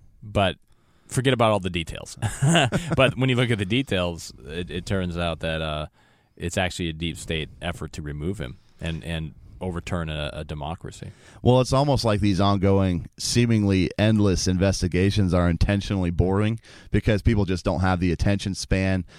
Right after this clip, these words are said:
Speaker 2: to keep up with all the minutia that's involved. And the media really takes advantage of that because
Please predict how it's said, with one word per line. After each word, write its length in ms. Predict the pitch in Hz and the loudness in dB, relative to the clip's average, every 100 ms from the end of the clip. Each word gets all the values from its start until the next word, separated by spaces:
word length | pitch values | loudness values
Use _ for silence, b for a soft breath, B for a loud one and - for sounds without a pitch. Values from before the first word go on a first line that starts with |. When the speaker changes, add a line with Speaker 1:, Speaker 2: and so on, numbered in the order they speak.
| B | B
Speaker 2:
to 100 | - | -6
keep 260 | - 113 101 | 0 2 4
up 200 | 98 - | 2 2
with 120 | 85 | 2
all 220 | 92 90 | 2 2
the 260 | 90 80 78 | 2 2 2
minutia 560 | 76 90 90 98 - 101 | 0 0 2 2 2 0
that's 200 | 92 - | 2 0
involved. 540 | 92 95 98 101 - - B B B | 0 2 2 0 -2 -12 B B B
And 160 | 120 120 | 2 4
the 40 | |
media 280 | 120 190 123 | 4 2 4
really 200 | 127 127 | 4 4
takes 280 | 120 110 92 | 4 2 0
advantage 400 | 82 117 110 87 | 2 4 4 2
of 80 | 85 | 4
that 240 | 85 - | 2 2
because 560 | 90 98 87 - - | 0 2 0 -2 -8